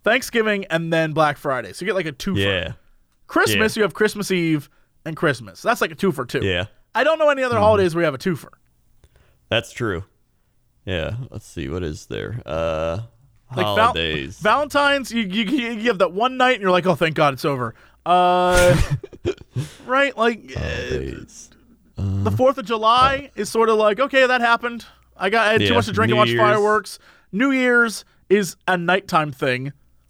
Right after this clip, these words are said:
Speaker 2: New Year's, yeah, New Year's is more of a nighttime thing, and it's also like, uh, everyone just sits around, watches, like, T V, or they go out and freeze in a thing, or they go to a party, and everyone's like, "Yeah, New Year, gotta get the gym."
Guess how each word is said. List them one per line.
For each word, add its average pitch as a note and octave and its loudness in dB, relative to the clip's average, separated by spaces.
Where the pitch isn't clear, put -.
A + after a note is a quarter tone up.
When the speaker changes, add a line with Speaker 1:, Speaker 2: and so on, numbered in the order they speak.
Speaker 2:
New A#2+ 2
Year's, G3+ -4
yeah, A#2 -2
New A2+ -6
Year's D#3+ -6
is D3 -12
more C#3+ -2
of A#2+ -6
a G2+ -6
nighttime F#2 -4
thing, G2 -4
and F#2+ -8
it's G#2 -6
also C#3 -2
like, G#2 -4
uh, F2 -4
everyone G#2+ -2
just G#2 -10
sits - -10
around, F#2 -4
watches, F2+ -6
like, E2+ -10
T G2 -6
V, F2+ 0
or E2 -2
they E2+ -2
go F2 -4
out F2+ -2
and D#2+ -10
freeze F2+ -10
in E2 -8
a D#2+ -6
thing, F2 -4
or D#2+ -6
they E2+ -4
go E2+ -4
to E2+ -4
a E2 -4
party, F2 -6
and E2+ -8
everyone's E2 -10
like, F2 -8
"Yeah, E3 -2
New D#3 -6
Year, E3 -2
gotta C3+ -2
get D3 -4
the D#3+ -10
gym." E3+ -4